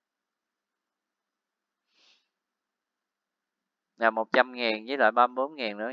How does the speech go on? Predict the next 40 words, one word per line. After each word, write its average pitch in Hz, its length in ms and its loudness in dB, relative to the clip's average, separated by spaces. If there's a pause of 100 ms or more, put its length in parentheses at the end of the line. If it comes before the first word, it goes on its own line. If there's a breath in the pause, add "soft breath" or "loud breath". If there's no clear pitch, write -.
trăm 117 200 0
ba 117 180 8
mươi 120 180 -10
bốn 123 240 -4
ngàn. 107 260 -8 (1600 soft breath)
Cũng 110 220 -12
khá 147 180 10
là 143 80 8
ok. 120 500 4 (2250)
Thì, 120 260 -2
ờ, 120 200 6
một 110 220 0
đội 113 180 4
quân 139 300 -6
của 143 100 -8
mình 123 220 -4
vẫn 110 300 0
được, 117 240 -2 (120)
ờ, 117 560 -4 (560)
trăm 143 160 2
năm 143 120 -4
mươi 143 100 -12
sáu 147 220 6
ngàn. 123 240 -4 (2000)
Thì 131 100 -4
các 151 120 4
bạn, 131 320 4
ờ, 143 420 6
up 185 140 4
làm 127 200 2
sao 143 300 8
mà 131 140 -4
đủ 117 280 -2
trăm 139 140 2
năm 139 120 -6
mươi 135 100 -18
sáu 151 220 0
ngàn 117 300 -10
hoặc 104 220 -6
là 107 180 2